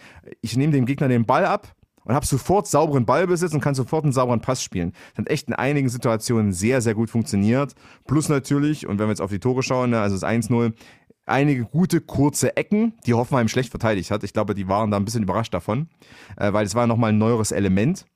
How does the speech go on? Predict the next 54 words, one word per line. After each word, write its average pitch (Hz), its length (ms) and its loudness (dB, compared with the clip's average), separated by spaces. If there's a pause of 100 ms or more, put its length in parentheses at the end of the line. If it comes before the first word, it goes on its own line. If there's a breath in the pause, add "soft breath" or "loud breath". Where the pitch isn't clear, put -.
(400 soft breath)
äh, 98 180 -2
was 107 120 0
jetzt 104 120 -2
nicht 123 140 0
unbedingt 113 280 2
jetzt - 260 -2
in 107 140 -6
der 98 200 0
Hinrunde, 113 760 2
also 82 160 -10
quasi 101 360 -2
Hinrunde 101 340 2
in 92 60 0
den 92 160 0
ersten 92 200 -4
sechzehn 95 320 -6
Spieltagen 101 360 -2
jetzt - 240 -6
immer 143 260 2
so 120 120 0
sichtbar 117 420 -2
war. 120 240 0 (160 soft breath)
Deswegen 98 160 -4
bei 101 100 0
dem 95 160 0
Tor 117 160 0
von 110 160 -2
Musiala 104 480 0
auch, 98 240 -2 (260 soft breath)
äh, 92 160 -2
gab's 98 140 -2
ja 101 60 0
quasi 101 240 -2
eine 95 40 0
vier 131 180 0
gegen 95 180 -2
zwei 104 180 0
Überzahl 98 420 -2
von 95 120 -2
den 92 160 0
Bayern, 95 280 0
als 92 180 -4
sich 90 100 -14
dann, 92 260 -2
äh, 90 140 -2
Musiala 95 380 -2
in 92 60 0
den 95 60 -4
Rücken 107 180 -6
von 95 140 -2
Kader 95 240 -2
Jabek 101 320 -2
bewegt 90 320 -4
hat. 107 160 -6